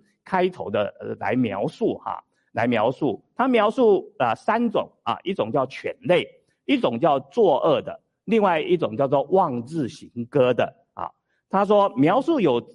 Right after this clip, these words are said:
这一批人呢，他们具有这样的一个，啊，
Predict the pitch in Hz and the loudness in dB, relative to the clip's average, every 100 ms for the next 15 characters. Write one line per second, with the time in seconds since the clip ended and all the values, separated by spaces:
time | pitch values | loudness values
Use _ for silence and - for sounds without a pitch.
0 | _ 269 294 269 - 196 220 196 98 113 | _ 0 0 -2 -6 -6 -2 -2 -2 -2
1 | 120 120 - 156 143 143 302 247 107 131 | -2 -2 -2 0 -2 -4 -2 -2 0 0
2 | 196 139 107 123 127 110 - _ _ - | 0 0 -2 -2 0 -2 -2 _ _ -4
3 | 98 | -4